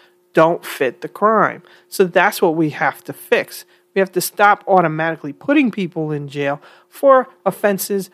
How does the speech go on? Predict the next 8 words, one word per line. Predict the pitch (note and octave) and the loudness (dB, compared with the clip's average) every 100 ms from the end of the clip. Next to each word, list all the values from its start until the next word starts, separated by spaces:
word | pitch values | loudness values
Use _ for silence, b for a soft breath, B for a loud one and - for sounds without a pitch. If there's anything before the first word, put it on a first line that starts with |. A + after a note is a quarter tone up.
| b - | b -2
that | G3+ - | -2 2
don't | F#3+ F#3 F#3+ _ _ _ | 2 4 0 _ _ _
deserve | - F#3 D3 E3 G#3+ E3+ C3+ - _ _ _ | 0 0 0 0 2 2 0 -8 _ _ _
jail | D3+ D#3 D3+ | -8 -2 -2
time | D3+ - - C#3+ C#3+ | -2 -10 -12 -12 -12
to | - | -14
be | D#3+ F3 | -10 -8
served | - C#4+ C4+ B2+ - - | -2 0 0 -2 -8 -20